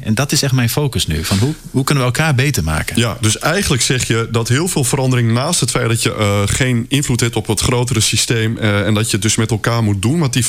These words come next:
Speaker 2: dat, maar dat die verandering dus steeds zit in je persoonlijke relatie met die collega's. Ehm, je hebt dit inzicht nu.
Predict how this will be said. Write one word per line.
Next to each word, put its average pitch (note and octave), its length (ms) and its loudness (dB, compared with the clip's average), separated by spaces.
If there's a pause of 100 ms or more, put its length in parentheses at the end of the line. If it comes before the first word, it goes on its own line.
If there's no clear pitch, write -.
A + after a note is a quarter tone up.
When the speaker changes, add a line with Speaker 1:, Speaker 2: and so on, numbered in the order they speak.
Speaker 2:
dat, A2+ 160 0
maar A#2 120 2
dat A#2+ 140 0
die A2+ 80 0
verandering C3 360 0
dus A2+ 220 0
steeds D3+ 380 0
zit A2+ 120 -2
in G#2+ 120 0
je G#2 160 0
persoonlijke A2 800 0
relatie G#2 520 0
met G2+ 120 2
die G2 120 0
collega's. A#2+ 800 0 (600)
Ehm, A2 540 2 (800)
je G#2 60 -2
hebt - 320 -2
dit A2+ 420 -2
inzicht C3+ 420 0
nu. D#3 340 2